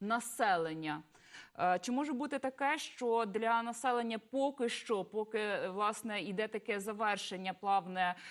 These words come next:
е, опалювального сезону, зараз знаємо про те, що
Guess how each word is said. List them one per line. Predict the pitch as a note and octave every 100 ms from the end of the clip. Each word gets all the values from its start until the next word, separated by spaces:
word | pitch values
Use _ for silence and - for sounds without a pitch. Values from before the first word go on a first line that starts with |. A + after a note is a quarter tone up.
| - F3+
е, |
опалювального | G3 G#3+ G#3 G3+ G#3+ G#3
сезону, | A#3 A3+ D#4 B3+
зараз | G3+ G3+ G3
знаємо | G#3 F#3+ F#3+ F3+
про | G3+
те, | G#3+ G3+
що | - G#3 F#3